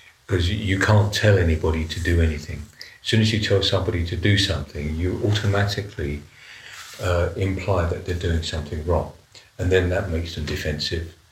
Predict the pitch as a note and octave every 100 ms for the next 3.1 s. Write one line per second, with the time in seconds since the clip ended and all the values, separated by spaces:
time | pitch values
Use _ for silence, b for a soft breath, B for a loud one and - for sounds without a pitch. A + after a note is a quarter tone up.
0 | _ - E2 D#2 D2+ D2+ D#2+ - F2 -
1 | D#2+ - E2 D2+ - E2 - E2+ E2 -
2 | - F2+ - F2 E2+ E2+ - D#2+ - -